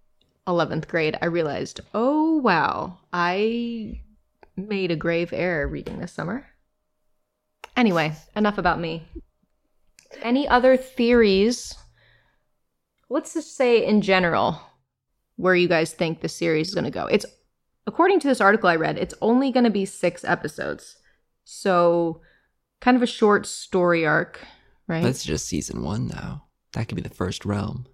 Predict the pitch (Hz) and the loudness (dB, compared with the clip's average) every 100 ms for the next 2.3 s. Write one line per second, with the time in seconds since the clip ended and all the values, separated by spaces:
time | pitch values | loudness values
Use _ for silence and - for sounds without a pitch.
0 | _ _ - - 107 110 104 107 101 101 | _ _ -20 -8 -2 0 2 0 0 -2
1 | 98 95 - - - - - 127 - 87 | -4 -4 -8 -10 -8 -2 2 2 2 -4
2 | 64 117 | -6 -8